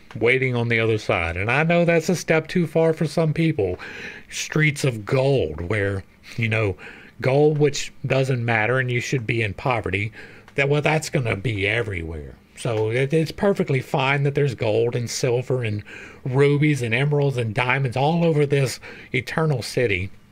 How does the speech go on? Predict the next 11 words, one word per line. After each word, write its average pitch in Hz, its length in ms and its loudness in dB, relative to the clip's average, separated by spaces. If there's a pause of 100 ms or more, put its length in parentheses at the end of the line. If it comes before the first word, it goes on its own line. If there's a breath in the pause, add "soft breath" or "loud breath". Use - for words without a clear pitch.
(260)
That 131 120 0
ain't 143 120 2
got 135 140 2
nothing 151 380 2
to 120 80 2
do 123 160 2
with 92 160 -2
greed 95 540 -2
at 107 140 0
all, 101 380 0
nothing. 117 480 -2